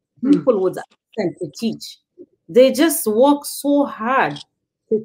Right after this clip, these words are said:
Speaker 2: try to change the way English is being spoken back home.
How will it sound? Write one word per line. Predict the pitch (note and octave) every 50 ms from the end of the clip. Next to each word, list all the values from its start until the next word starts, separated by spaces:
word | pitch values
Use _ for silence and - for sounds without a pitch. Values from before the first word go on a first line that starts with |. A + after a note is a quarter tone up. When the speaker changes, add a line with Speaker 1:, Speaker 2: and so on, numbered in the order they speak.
| -
Speaker 2:
try | - A3+ A#3+ B3 C4 B3+
to | B3+ - G#3
change | - - - - A3+ A#3 A#3+ B3 B3 G#3+ F#3 E3
the | G#3 F#3+
way | F#3 F#3+ G#3+ A3+ A3+ A3+ G#3+
English | - - G3+ A3+ A#3+ A#3 F3 G3+ F#3 E3 D3+ -
is | D#3 E3 D#3 - -
being | D3+ D3+ G3+ G#3+ G#3 F#3 E3+
spoken | D#3 - - - - _ - G3+ G#3 G#3 G#3 - F3 D3+
back | C#3 C#3+ F3 E3+ E3+ E3+ - -
home. | D#3+ C#3+ C#3 C#3